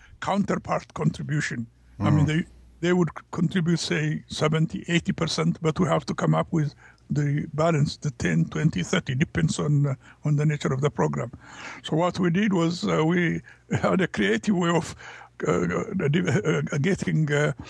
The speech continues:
Speaker 1: the counterpart contribution, the government's counterpart contribution. We, uh, gave monetary value to the, uh, land we had there, to the
Speaker 2: <laughs> Okay.
Speaker 1: buildings we had there,
Speaker 2: Yeah.
Speaker 1: to the administrative service we had there,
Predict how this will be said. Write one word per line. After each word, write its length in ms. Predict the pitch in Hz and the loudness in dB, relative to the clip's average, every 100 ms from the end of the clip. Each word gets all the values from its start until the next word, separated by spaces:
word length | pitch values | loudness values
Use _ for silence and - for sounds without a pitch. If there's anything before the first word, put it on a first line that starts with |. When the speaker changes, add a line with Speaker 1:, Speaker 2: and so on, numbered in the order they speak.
| - - | -18 -4
Speaker 1:
the 180 | 151 156 | 0 0
counterpart 640 | - 185 180 - 180 170 | 0 0 0 0 -2 -2
contribution, 640 | - 165 165 165 175 - 143 | -2 -2 0 0 0 0 0
the 80 | |
government's 480 | 143 165 160 156 156 | 0 0 2 0 -2
counterpart 540 | - 170 160 147 160 - | -2 -2 -2 -2 -4 0
contribution. 600 | 160 - 147 175 156 151 | -2 0 -2 0 0 2
We, 260 | 175 165 - - - - - _ - 143 | 2 0 -4 -14 -20 -20 -20 _ -8 -2
uh, 300 | 151 147 147 - _ _ _ 147 | 0 0 -2 -8 _ _ _ 0
gave 400 | 175 175 165 - | 2 2 2 2
monetary 540 | 156 202 202 185 175 | 2 2 0 0 0
value 480 | 156 165 156 160 165 | 2 2 2 2 0
to 160 | - 156 | -2 -4
the, 420 | 156 151 147 135 - _ _ _ - | -2 -2 -4 -6 -12 _ _ _ -12
uh, 520 | 143 143 143 139 143 147 - 139 | -8 -4 -4 -4 -6 -10 -8 -2
land 460 | 147 160 170 170 | 2 4 4 2
we 100 | 160 | 0
had 320 | 147 156 151 131 | 0 -2 -2 -4
there, 280 | 156 156 | -4 -4
to 640 | 156 - _ - - 92 - | -6 -14 _ -12 -8 -6 -2
the 80 | - | 0
Speaker 2:
<laughs> 60 | |
Okay. 140 | 107 - | 0 0
Speaker 1:
buildings 340 | 82 160 - | 0 0 0
we 140 | 214 - | -2 0
had 220 | 175 - | 0 -2
there, 380 | - 139 - - 92 87 | -2 -2 -2 -4 -2 -2
Speaker 2:
Yeah. 80 | 82 - - - | -4 -10 -16 -8
Speaker 1:
to 120 | 233 | -4
the 180 | 170 175 | 0 0
administrative 720 | 147 165 180 - 208 - 190 | 0 0 0 -2 -6 -6 -6
service 340 | - 165 160 175 | -4 -2 -4 -2
we 80 | |
had 220 | 156 147 165 | 0 0 0
there, 220 | 165 | -2